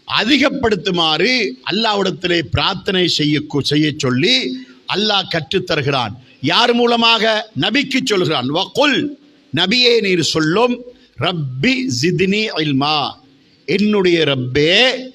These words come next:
என்னுடைய அறிவு ஞானத்தை அதிகப்படுத்துவாயாக என்று ஒருமைப்படத்தான் அல்லாஹு தாலா சொல்லி காட்டுகின்றான். ஆனா, இந்த துஆவை இன்று சிலர் எப்படி மாத்தி ஓதுகிறார்கள் தெரியுமா? "ரப்பி ஜிதுனா இல்மா"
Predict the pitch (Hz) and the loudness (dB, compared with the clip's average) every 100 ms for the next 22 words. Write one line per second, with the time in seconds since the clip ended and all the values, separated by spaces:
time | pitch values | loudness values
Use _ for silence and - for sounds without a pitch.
0 | - _ - 185 202 185 175 165 143 185 | -20 _ -6 -2 0 0 0 0 0 0
1 | 240 208 175 170 160 - 160 139 165 196 | 0 0 0 0 -2 -2 -2 0 0 -2
2 | - 160 139 147 139 131 127 120 127 123 | -4 -4 -2 -2 0 0 0 -2 -2 -2
3 | 139 147 233 151 135 - - _ - 156 | 0 0 2 0 -2 -12 -20 _ -2 0
4 | 208 262 262 269 254 262 202 185 185 196 | 2 4 4 2 0 -2 0 0 0 -2
5 | 180 170 165 160 156 143 139 135 131 127 | 0 0 0 -2 -2 -2 -2 -2 -4 -4
6 | 120 113 110 113 110 - - 139 151 202 | -6 -8 -8 -6 -6 -8 -4 -2 0 0
7 | 247 - - _ - _ - 226 226 202 | 0 -2 -12 _ -20 _ -2 0 2 2
8 | 180 175 220 196 170 147 185 254 247 254 | 0 0 0 0 0 0 0 0 -4 -8
9 | - _ 156 220 240 202 - 202 233 208 | -14 _ -2 0 2 0 0 0 0 0
10 | 185 - 226 196 190 196 202 208 208 208 | 0 0 0 2 0 -2 2 2 2 2
11 | 196 202 202 202 190 143 - _ _ _ | 0 0 0 2 2 0 -6 _ _ _
12 | - 208 190 165 220 240 180 208 202 220 | -2 -2 -2 -2 0 0 0 0 0 2
13 | 226 254 247 214 190 170 156 165 165 | 2 2 0 0 0 0 0 2 0